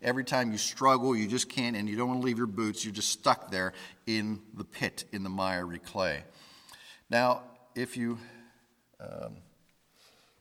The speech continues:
know your, uh, literature, then you know Pilgrim's Progress. And in Pilgrim's Progress, there is a section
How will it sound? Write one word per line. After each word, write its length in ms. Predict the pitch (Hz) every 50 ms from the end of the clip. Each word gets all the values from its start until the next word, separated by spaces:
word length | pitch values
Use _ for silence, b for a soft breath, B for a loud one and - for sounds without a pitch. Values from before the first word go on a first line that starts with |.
| b b
know 300 | - 113 127 143 151 165
your, 520 | 170 151 139 135 127 123 117 117 113 117 113
uh, 200 | 113 110 110 107
literature, 640 | 110 127 143 170 170 175 160 170 - 147 135 139 135 B B B B B B B B
then 220 | 104 110 127 131
you 160 | 143 143 143
know 540 | 143 135 127 123 120 123 123 120 120 120 110 - - - - - - _ _ _ _ _ _ _ _ _ _ _ _ _ _ _ _ -
Pilgrim's 380 | - 147 139 120 131 123 110
Progress. 920 | - - - - - 117 110 87 85 - - - - - - - - - - _ _ _ b b b b b b
And 180 | - 110 113 117
in 140 | 120 117
Pilgrim's 380 | 110 - 175 170 165 175 175 170
Progress, 520 | - - 170 147 139 139 131 131 131 127
there 240 | - 123 123 127 131
is 120 | 139 135 143
a 120 | 139 135
section 680 | 131 - - - 175 170 - - - - 110 107 123